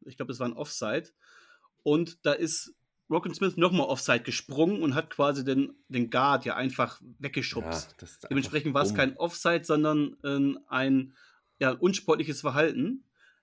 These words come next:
Speaker 1: Aber es war nicht dumm, Domi, es war sogar sehr clever. Weil es ging in diesem Moment ja darum, die Chiefs schnell vom Fe-, also wen-,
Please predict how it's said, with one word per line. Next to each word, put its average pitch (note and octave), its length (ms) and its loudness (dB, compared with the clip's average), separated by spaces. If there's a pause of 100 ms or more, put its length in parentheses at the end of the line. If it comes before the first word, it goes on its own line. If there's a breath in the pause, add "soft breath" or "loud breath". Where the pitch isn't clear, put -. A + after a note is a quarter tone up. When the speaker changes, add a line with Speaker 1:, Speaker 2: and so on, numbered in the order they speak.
(340 soft breath)
Speaker 1:
Aber C#3+ 100 0
es D3 120 -2
war F#3+ 80 2
nicht F3+ 200 -2
dumm, A#3+ 300 6
Domi, D3+ 220 4
es C3+ 100 -2
war D#3 100 4
sogar D#3+ 300 0
sehr D3 240 -4
clever. B2+ 600 -2 (600)
Weil C3 400 2
es - 180 -6
ging F3 200 0
in E3 100 2
diesem E3+ 160 -6
Moment D#3 260 2
ja D#3 60 2
darum, D#3 440 -2 (520)
die C#3+ 120 -8
Chiefs - 380 -4
schnell D#3+ 300 2
vom F#3 240 -2
Fe-, E3+ 220 2
also C3+ 200 -4
wen-, F3 240 4